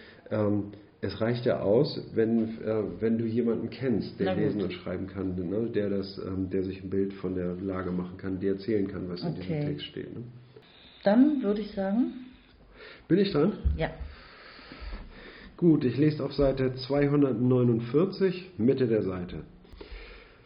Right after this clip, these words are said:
Speaker 1: Während orale Kulturen in ihrem Gedächtnis auf strikte, wie immer dann fiktive Wiederholung angewiesen waren, zum Beispiel in ritueller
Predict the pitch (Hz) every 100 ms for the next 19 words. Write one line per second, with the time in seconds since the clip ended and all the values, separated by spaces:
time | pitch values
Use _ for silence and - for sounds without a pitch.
0 | _ _ - 113 156 170 160 - 127 123
1 | 151 185 139 - 123 113 - 117 101 95
2 | 123 127 - - - - 135 131 123 120
3 | 113 107 113 147 - 104 95 - - -
4 | - - 185 180 131 139 120 - - -
5 | - 123 135 165 165 117 120 123 - 127
6 | - - 180 175 123 147 - - - 117
7 | 110 101 196 165 107 - 107 110 110 104
8 | 95 104 98 90 87 95 113 180 190 -
9 | - - 101 101 120 - 120 110 - 110
10 | 113 156 143 - 107